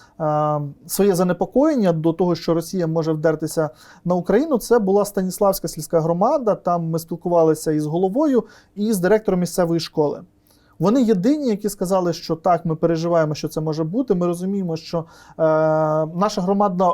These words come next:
одна із перших, у разі чого потрапить під цей удар. Всі ж інші громади мене дивували своєю пасивністю, дивували тим, що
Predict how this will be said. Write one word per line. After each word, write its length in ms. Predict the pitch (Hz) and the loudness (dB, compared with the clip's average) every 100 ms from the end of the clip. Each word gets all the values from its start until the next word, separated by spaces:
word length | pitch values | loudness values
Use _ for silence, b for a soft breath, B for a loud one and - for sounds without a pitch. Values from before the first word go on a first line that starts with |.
| - | 0
одна 300 | 175 160 202 | -4 -2 -2
із 140 | 196 - | -4 -2
перших, 500 | 190 180 - 160 170 | 2 2 0 -6 0
у 40 | |
разі 240 | 170 160 | 2 2
чого 220 | 160 170 160 | -2 -2 0
потрапить 560 | 170 165 170 160 147 | -2 0 0 0 -4
під 200 | - 160 | -4 -4
цей 160 | - 160 | 0 0
удар. 400 | 156 180 220 277 b b - | 2 0 0 -4 b b -12
Всі 280 | - 208 226 | -4 0 0
ж 160 | 190 - | -2 -2
інші 340 | 220 311 - | -2 0 0
громади 500 | 202 202 190 170 160 | 2 2 2 2 2
мене 240 | 156 175 226 | 0 0 0
дивували 560 | 196 185 175 208 202 | -2 -2 0 2 0
своєю 440 | 190 180 180 185 170 | -2 -6 -6 -6 -4
пасивністю, 800 | 170 - 147 143 156 - 214 | -4 0 -2 -2 -6 -6 -4
дивували 520 | 180 175 165 185 196 170 | -2 0 0 0 0 -2
тим, 320 | - 196 190 | -4 -4 -4
що 560 | - - 170 170 165 | -6 -4 0 2 2